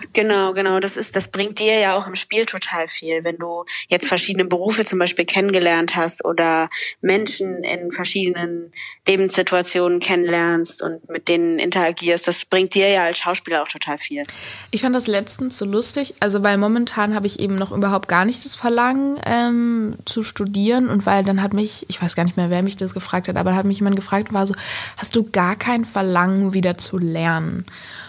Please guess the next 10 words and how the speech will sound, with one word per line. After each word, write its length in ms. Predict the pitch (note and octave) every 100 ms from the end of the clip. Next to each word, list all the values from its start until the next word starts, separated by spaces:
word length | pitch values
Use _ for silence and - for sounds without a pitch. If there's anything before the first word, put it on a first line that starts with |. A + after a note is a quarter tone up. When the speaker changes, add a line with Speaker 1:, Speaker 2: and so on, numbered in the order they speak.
| - -
Speaker 1:
Und 240 | G3+ F#3
Speaker 2:
Mhm. 340 | F#3+ F#3 F3 F#3
Speaker 1:
dann 260 | G3+ F#3
habe 100 | G3+
ich 140 | G3+ -
so 120 | G#3
gesagt, 540 | G3+ G3+ G3 G3 - - - - -
„Also 320 | F#3 G3+ G#3
ganz 340 | G#3 B3 D#4+ -
ehrlich 580 | A#3+ A#3 A#3+ B3 B3+